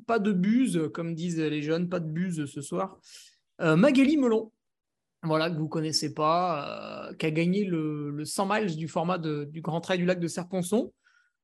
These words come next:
Euh, toute petite, blonde, vingt-cinq ans. Bon, je suis pas en train de vous citer un site de rencontre, mais, euh, voilà, <laughs> c'était son premier cent miles.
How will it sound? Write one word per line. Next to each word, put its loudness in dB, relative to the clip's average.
Euh, 4
toute -2
petite, 6
blonde, 4
vingt-cinq -2
ans. 2
Bon, -2
je -10
suis -14
pas -6
en -4
train -6
de 0
vous -2
citer -8
un -4
site -4
de 2
rencontre, -2
mais, 2
euh, 0
voilà, 4
<laughs> -2
c'était -10
son -2
premier 0
cent 0
miles. 0